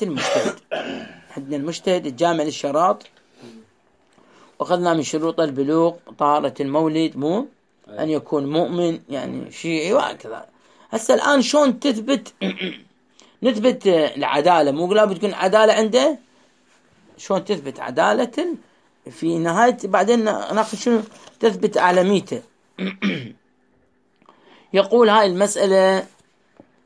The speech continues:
Speaker 1: مسألة عشرين تقدم إنه يشترط في مرجع التقليد أن يكون مجتهداً عادلاً. هسه العدالة لإمام الجماعة، وعدالة عندنا للمؤمنين،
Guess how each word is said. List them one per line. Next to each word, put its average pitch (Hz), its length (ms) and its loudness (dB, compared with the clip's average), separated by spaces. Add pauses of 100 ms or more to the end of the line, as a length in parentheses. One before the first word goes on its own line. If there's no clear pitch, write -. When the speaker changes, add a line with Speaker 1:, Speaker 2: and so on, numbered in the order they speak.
(1500)
Speaker 1:
مسألة 170 480 2 (240)
عشرين 202 580 -2
تقدم 180 640 0
إنه 180 800 0
يشترط 165 640 0 (720)
في 151 260 0
مرجع 156 480 -2
التقليد 151 840 -2
أن 151 200 -2
يكون 170 540 -2
مجتهداً 190 920 0
عادلاً. 147 580 2 (340)
هسه 131 240 -6
العدالة 170 720 -2 (120)
لإمام 135 400 -4
الجماعة، 143 760 -4 (380)
وعدالة 143 540 2
عندنا 143 460 -4
للمؤمنين، 135 1000 -6